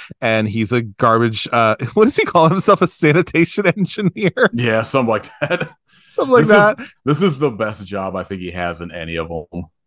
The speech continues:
Speaker 1: Oh, it seems like it. But he's like, he's like a garbage truck driver pretty much. And, like, he somehow or other, like, yeah, pretty
Speaker 2: His
Speaker 1: much, like,
Speaker 2: his, his bloodline gets cursed. Like, the movie opens with, like, a thing
Speaker 1: Back
Speaker 2: and,
Speaker 1: in the
Speaker 2: like,
Speaker 1: day.
Speaker 2: whatever, like, it's,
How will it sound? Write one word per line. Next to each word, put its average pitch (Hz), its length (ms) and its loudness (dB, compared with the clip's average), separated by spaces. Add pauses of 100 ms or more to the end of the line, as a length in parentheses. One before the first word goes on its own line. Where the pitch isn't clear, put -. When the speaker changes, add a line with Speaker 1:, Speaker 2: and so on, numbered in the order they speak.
Speaker 1:
Oh, 135 220 4
it 113 160 2
seems 113 340 -2
like 92 220 -6
it. 101 160 -2 (240)
But 175 140 4
he's 185 200 2
like, 196 300 4
he's 185 220 2
like 190 100 2
a 180 60 -2
garbage 160 380 4
truck 165 180 2
driver 151 360 4
pretty 156 240 2
much. 139 520 2
And, 127 360 2
like, 120 420 2
he 143 580 2 (320)
somehow 202 640 2
or 156 360 4
other, 123 500 2
like, 110 380 2
yeah, 208 320 4
pretty 220 240 2
Speaker 2:
His 254 80 2
Speaker 1:
much, 208 200 2
like, 185 200 2 (180)
Speaker 2:
his, 156 340 2
his 147 220 2
bloodline 151 640 2
gets 107 220 -4
cursed. 107 420 -6
Like, 101 160 -4
the 98 260 -8
movie 143 460 0
opens 110 460 -2
with, 107 100 -4
like, 95 140 -6
a 92 40 -8
thing 104 300 -6
Speaker 1:
Back 117 200 2
Speaker 2:
and, - 20 -6
Speaker 1:
in 92 60 -6
the 104 60 -2
Speaker 2:
like, 80 280 -8
Speaker 1:
day. 120 140 -12 (380)
Speaker 2:
whatever, 107 640 0
like, 95 180 -2
it's, 98 260 -14